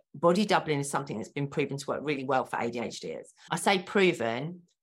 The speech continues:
anecdotally proven. There's a lot of anecdotal evidence around it. I looked and I haven't found any sort of research around it as such yet, but a lot of anecdotal evidence. So even if that's something whereby you may notice that you find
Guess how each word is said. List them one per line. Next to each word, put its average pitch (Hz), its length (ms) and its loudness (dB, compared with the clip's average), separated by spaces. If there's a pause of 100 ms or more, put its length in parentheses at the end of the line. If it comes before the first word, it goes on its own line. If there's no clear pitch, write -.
(120)
anecdotally 147 760 2
proven. 120 400 -4
There's 131 180 0
a 135 80 0
lot 147 160 4
of - 80 2
anecdotal 135 640 -2
evidence 120 480 -4
around 127 400 0
it. 95 240 -6
I 139 220 4
looked 156 680 0 (140)
and 139 120 0
I 135 40 2
haven't 160 300 -4
found 147 260 0
any 139 140 -2
sort - 180 -6
of - 80 -12
research - 480 2
around 180 320 4
it - 120 0
as - 160 -10
such - 300 2
yet, 170 300 4 (100)
but 151 200 4
a 151 180 4
lot 147 220 4
of 131 60 0
anecdotal 127 600 0
evidence. 120 360 -4
So 160 180 4 (680)
even 214 440 8
if 185 180 2
that's - 320 2
something 165 560 0
whereby 151 800 4
you 170 220 -2
may 175 240 6
notice 170 480 0
that 151 140 -4
you 156 100 -8
find 165 260 4